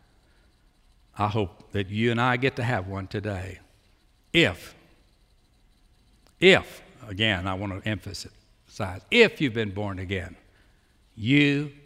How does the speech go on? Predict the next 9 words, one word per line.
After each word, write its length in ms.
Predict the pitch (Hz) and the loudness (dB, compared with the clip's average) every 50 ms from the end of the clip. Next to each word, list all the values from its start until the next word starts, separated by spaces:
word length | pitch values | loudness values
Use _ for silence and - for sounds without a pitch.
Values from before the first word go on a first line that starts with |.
| - - _ _ | -20 -20 _ _
are 460 | - 104 113 117 117 117 117 120 107 - - - - | -4 -2 -2 0 -2 -2 -4 -4 -6 -10 -16 -20 -18
changed 640 | - - 117 107 110 104 101 104 101 98 - - - - - | -8 -4 -2 0 0 2 0 -2 -2 -4 -8 -12 -16 -14 -10
forever. 1080 | - 98 98 95 92 90 95 92 - - - - - 82 - - - - - - - - _ _ _ _ - _ _ _ _ _ - | -6 -4 -4 -2 -4 -4 -6 -8 -12 -18 -14 -8 -8 -8 -8 -8 -12 -14 -14 -16 -18 -20 _ _ _ _ -20 _ _ _ _ _ 0
And 180 | 117 120 120 110 | 0 2 2 2
until 540 | 107 104 92 - - 156 175 190 190 185 175 | 0 0 -2 0 4 6 6 6 6 4 2
you 220 | 160 170 180 170 | 2 0 0 0
start 420 | - - - 156 156 160 151 131 | -2 -2 -2 0 0 2 0 0
u-, 220 | 135 143 156 156 - | 0 0 0 0 2
lose, 320 | 139 143 160 160 143 117 | 2 2 2 2 2 0